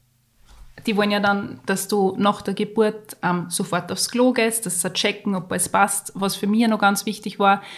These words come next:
ich bin zwar unten genäht worden wegen diesem Dammriss, aber ich hab danach überhaupt keine Probleme gehabt. Also ich hab weder Schmerzmittel gekriegt, noch Kühl-,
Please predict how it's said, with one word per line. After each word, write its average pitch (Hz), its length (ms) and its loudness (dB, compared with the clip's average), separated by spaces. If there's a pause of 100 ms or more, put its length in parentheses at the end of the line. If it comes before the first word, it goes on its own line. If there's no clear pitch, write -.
(200)
ich 202 80 -4
bin 226 140 4
zwar 202 140 -2
unten 220 220 2
genäht 196 360 0
worden 214 160 2
wegen 202 180 0
diesem 196 240 -2
Dammriss, 220 560 2
aber 196 160 2
ich 214 60 4
hab 214 120 -2
danach 202 580 0
überhaupt 220 320 2
keine 180 180 -2
Probleme 170 440 -6
gehabt. 180 320 -10
Also 190 160 -4
ich 214 60 2
hab 208 140 -4
weder 220 180 0
Schmerzmittel 233 640 -2
gekriegt, 247 340 -2
noch 202 120 -2
Kühl-, 247 400 -4